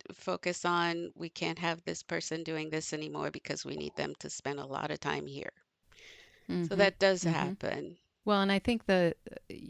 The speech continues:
Speaker 2: you know, the whole conversation about nice to have versus <laughs> must have and everything,
Speaker 1: Yeah.
Speaker 2: the, what I see a lot, and I'm, I'm curious if you've seen this as one of the challenges, is,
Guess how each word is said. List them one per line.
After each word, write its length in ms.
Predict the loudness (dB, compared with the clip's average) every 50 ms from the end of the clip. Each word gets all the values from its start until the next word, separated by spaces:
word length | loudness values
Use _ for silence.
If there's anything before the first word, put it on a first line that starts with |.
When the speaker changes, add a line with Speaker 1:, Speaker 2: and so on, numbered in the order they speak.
| -18 _ -6
Speaker 2:
you 120 | -2 0
know, 120 | 0 2 2
the 120 | 2 2
whole 260 | 2 4 2 2 2
conversation 540 | 2 0 -2 -2 -2 -2 -2 -2 -2 0 0
about 200 | 0 0 0 0
nice 320 | 0 0 0 0 -2 -4 -4
to 100 | -4 -2
have 280 | -2 -2 -2 -2 -4
versus 400 | -4 -6 -8 -6 -8 -8 -4 -2
<laughs> 0 |
must 320 | -2 0 2 2 2 4 4
have 300 | 4 4 4 4 4 4
and 140 | 4 6
everything, 220 | 6 4 4 6 6 6 6
Speaker 1:
Yeah. 60 | 8
Speaker 2:
the, 180 | 6 6 4 4 -2 -8 -10 -10 -10 -12 -12 -14 -14 -16 -18 -6 4
what 200 | 8 8 10 10 12
I 180 | 12 12 10
see 240 | 10 6 4 4 4
a 80 | 4 2
lot, 720 | 2 4 4 6 6 6 6 4 0 -2 -6 -12 -12 -14 _ _ -2
and 140 | 0 2 4
I'm, 180 | 4 2 0 0 0
I'm 200 | 2 2 2 2 _ 0
curious 440 | 4 6 8 8 8 6 4 0 -4
if 140 | -6 -4 -4 -2
you've 180 | -2 -2 -2
seen 320 | 0 2 4 4 4 4 4
this 240 | 2 0 0 -4
as 140 | -4 -2 0
one 80 | 0 2
of 60 | 2
the 80 | 0 0
challenges, 680 | 0 0 0 2 2 0 0 -2 -4 -4 -6 -6 -6 -4
is, 440 | -2 0 0 0 -2 -4 -8 -10